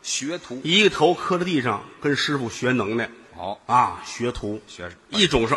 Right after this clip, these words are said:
Speaker 2: 儿徒。
Speaker 1: 什么叫儿徒啊？
Speaker 2: 比学徒进一步，拿徒弟当儿子看待。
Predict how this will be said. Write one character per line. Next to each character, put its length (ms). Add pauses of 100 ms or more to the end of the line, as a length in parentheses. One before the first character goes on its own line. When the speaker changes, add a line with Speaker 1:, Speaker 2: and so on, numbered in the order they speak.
(100)
Speaker 2:
儿 220
徒。 300 (480)
Speaker 1:
什 180
么 60
叫 120
儿 440
徒 380
啊？ 60 (120)
Speaker 2:
比 100
学 260
徒 200
进 320
一 80
步， 280
拿 220
徒 220
弟 60
当 180
儿 200
子 120
看 260
待。 140